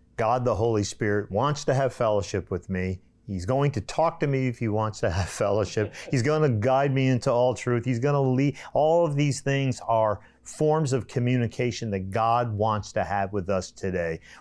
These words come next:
Speaker 1: We thank God for the Bible, which sets up the fence posts around which, uh, he speaks to us. But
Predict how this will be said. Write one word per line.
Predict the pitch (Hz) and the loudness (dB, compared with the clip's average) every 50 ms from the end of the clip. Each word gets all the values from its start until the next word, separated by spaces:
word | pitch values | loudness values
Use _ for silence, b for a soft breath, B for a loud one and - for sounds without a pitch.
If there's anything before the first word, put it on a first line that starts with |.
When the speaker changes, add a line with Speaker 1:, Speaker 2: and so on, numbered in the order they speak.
| B - | B -6
Speaker 1:
We | 117 104 95 | -4 -4 -4
thank | - - 120 113 101 - | -2 -2 -2 -2 -2 -2
God | - 120 120 123 110 | 0 0 0 0 -2
for | - - 107 | -2 -4 -4
the | 90 98 | -2 -4
Bible, | 87 87 107 107 110 117 127 123 139 139 120 | -2 -2 0 0 2 2 2 2 0 2 2
which | 98 95 90 - - - | 0 0 -2 -4 -8 -4
sets | - 123 101 - - | -4 -4 -2 -4 -6
up | 98 - | -8 -8
the | - 87 | -10 -14
fence | - - 127 123 123 - | -6 -4 -2 -2 -2 -4
posts | - - 123 120 131 139 139 - - - | -4 -2 0 0 2 0 0 -2 -4 -4
around | 107 98 104 113 113 113 113 | -2 0 0 0 -2 0 0
which, | 113 113 113 110 - - b b b b b b b - | 0 0 0 -2 -4 -8 b b b b b b b -4
uh, | 101 101 98 95 | -2 -2 0 0
he | 87 107 117 | 0 -2 -2
speaks | 104 - - 135 135 127 - - | -4 -4 -4 -4 -4 -4 -4 -2
to | 143 135 | 0 2
us. | 135 135 135 - - b b b b b b _ - | 2 2 0 -2 -6 b b b b b b _ -4
But | 110 104 101 101 107 | -2 0 0 -2 -4